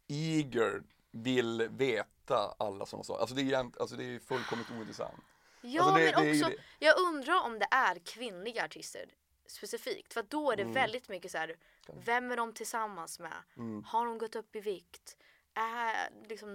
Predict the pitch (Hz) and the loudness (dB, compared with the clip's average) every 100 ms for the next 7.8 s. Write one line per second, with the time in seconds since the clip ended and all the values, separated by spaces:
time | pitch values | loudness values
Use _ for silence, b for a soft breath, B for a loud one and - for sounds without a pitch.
0 | 202 233 233 262 269 - 254 240 170 - | -8 2 4 4 2 -4 -4 -2 -4 -10
1 | - b - 226 233 233 240 240 262 214 | -20 b -8 -4 -4 -4 -6 -4 -4 -4
2 | - - _ _ _ 208 233 - 240 240 | -8 -14 _ _ _ 2 2 0 -4 -2
3 | 233 233 226 - 208 247 247 247 208 247 | -2 -4 -6 -10 -8 -8 -4 -6 -2 2
4 | 247 170 98 - _ 120 110 - - - | 2 0 -4 -12 _ -8 -6 -8 -14 -18
5 | - 113 190 214 214 185 - 175 170 165 | -16 -16 -14 -8 -4 -4 -6 -14 -14 -12
6 | 175 165 170 190 - - 175 160 - 175 | -12 -12 -12 -12 -12 -14 -14 -14 -12 -8
7 | 190 190 196 226 175 165 160 | -2 -2 -2 -6 -6 -8 -10